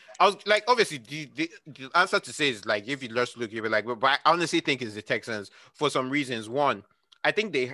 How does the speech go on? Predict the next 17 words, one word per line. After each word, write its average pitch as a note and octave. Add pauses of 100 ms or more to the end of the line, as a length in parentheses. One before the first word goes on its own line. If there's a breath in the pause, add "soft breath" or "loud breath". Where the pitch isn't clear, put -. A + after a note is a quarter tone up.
(100)
of C3+
all F#3
the B2
winless C3
teams, C3
I A#2
think D3
they A#2+
have A#2+
the G2
best A2
quarterback. G#2+
We A2
can A#2
all C3
agree A2
that, G2+